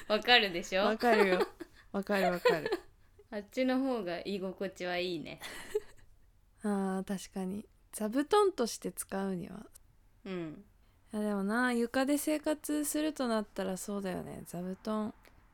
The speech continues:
Speaker 1: 今さ、その床で生活してるけど、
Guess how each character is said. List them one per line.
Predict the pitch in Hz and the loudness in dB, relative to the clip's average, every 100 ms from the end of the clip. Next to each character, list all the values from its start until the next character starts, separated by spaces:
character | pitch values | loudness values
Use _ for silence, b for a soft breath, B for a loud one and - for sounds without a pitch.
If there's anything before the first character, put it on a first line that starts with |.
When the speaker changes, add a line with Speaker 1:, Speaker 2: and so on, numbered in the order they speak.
| _ _ - - | _ _ -20 -6
Speaker 1:
今 | 220 208 190 | -4 0 -2
さ、 | - 196 180 170 | 0 0 0 -2
そ | - 196 | -4 -4
の | 180 | -2
床 | 185 208 220 220 | -2 0 2 2
で | 247 | 2
生 | 247 226 | 2 0
活 | 226 226 226 | 0 -2 -6
し | - | -2
て | 226 | 0
る | 226 226 | 0 -2
け | 185 | -6
ど、 | 165 | -6